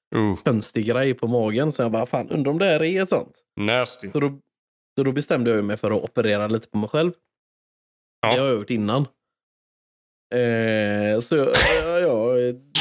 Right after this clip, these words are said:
Speaker 2: tog, jag hittade en vass jävla sax som jag hade för att typ klippa skägget och sånt där.
Speaker 1: Ja, just det, just det, ja.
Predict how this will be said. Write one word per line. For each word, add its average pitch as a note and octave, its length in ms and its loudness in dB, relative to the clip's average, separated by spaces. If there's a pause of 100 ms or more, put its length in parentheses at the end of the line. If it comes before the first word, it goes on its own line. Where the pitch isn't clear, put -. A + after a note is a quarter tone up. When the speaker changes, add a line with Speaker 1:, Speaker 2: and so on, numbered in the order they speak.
(220)
Speaker 2:
tog, C#3 200 -2
jag C#3+ 100 2
hittade B2 260 -2
en C3 60 0
vass C#3 260 -2
jävla A#2 220 0
sax - 360 -4
som A#2+ 120 0
jag A2 60 0
hade G#2 240 0
för G#2 160 -2
att G2 100 -2
typ F#2 180 -4
klippa - 220 -4
skägget A2+ 460 -4
och E3 80 0
sånt F3+ 160 0
där. C#3+ 60 0
Speaker 1:
Ja, D3+ 200 2
just D3 240 -8
det, A2+ 100 -4
just B2 260 -4
det, G2 60 -2
ja. A2 320 0